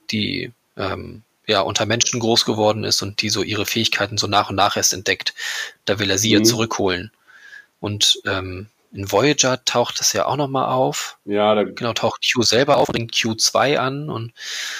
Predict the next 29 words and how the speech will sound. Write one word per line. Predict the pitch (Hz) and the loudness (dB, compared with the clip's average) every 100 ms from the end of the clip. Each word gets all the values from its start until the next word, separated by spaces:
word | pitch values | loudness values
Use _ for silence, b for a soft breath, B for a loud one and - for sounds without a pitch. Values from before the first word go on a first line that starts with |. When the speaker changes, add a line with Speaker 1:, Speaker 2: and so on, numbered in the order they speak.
| B B _ _ - | B B _ _ -4
Speaker 1:
ja, | 104 | 0
und | 113 | 0
er | 110 | 2
wird | 123 | 2
auch | |
selber | 113 123 107 | 4 4 4
auch | 123 | 2
noch | |
mal | 113 110 | 0 -2
verstoßen. | - - 117 143 147 143 151 - _ _ | 0 2 2 2 2 -2 -4 -8 _ _
Speaker 2:
Genau, | 117 110 | 2 2
er | 101 | 4
wird | 110 | 2
irgendwann | 107 101 | 4 4
mal | 98 | 4
Mensch | 95 113 151 107 | 4 6 6 4
auf | 92 | -2
der, | - 90 | 4 2
ähm, | 87 85 80 78 87 82 85 82 _ _ _ | 4 -2 -4 -2 -2 -2 -6 -10 _ _ _
äh, | 87 | -2
auf | 87 82 | -2 0
der | 92 | 2
Enterprise. | 117 147 - 120 117 120 - - _ _ | 2 0 0 0 2 -2 -6 -10 _ _
Dann | 101 98 | 2 2
gibt's | 92 - | 0 -2
den | 92 | -4
Krieg | - 139 120 | 0 -2 0
im | 98 | -4
Q-Kontinuum, | - 143 156 - 117 135 127 120 120 120 117 - | 0 2 4 4 0 4 4 6 6 4 2 -4